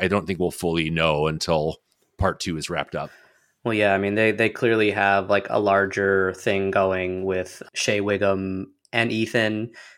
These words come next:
Speaker 2: but also that mystery woman who was killed at the beginning.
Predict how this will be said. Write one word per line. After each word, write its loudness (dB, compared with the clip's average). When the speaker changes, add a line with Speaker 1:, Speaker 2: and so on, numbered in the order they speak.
Speaker 2:
but 2
also 2
that 2
mystery -2
woman 0
who -2
was -4
killed -2
at -6
the -10
beginning. -2